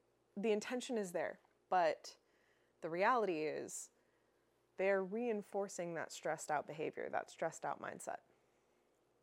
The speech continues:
They're reinforcing the dog panting, the dog pacing, the dog whining, the dog crying.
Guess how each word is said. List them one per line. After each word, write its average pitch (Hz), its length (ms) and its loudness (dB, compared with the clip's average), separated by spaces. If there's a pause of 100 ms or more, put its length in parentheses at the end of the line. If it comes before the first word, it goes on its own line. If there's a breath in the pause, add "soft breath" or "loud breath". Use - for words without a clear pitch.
(140)
They're 185 380 6
reinforcing 175 960 -2 (920 soft breath)
the 160 80 0
dog 160 320 4
panting, 175 520 -2
the - 60 -10
dog 147 260 -2
pacing, 156 480 -4
the 156 80 -4
dog 147 240 0
whining, 175 480 -2
the 160 80 -2
dog 156 280 -2
crying. 160 500 -2